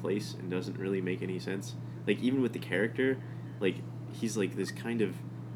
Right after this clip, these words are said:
he kind of goes out the deep end sometimes, but he never, like,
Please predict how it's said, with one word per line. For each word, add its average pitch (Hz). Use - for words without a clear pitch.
he -
kind 127
of 113
goes 104
out 90
the -
deep -
end 104
sometimes, 90
but 95
he 110
never, 123
like, 92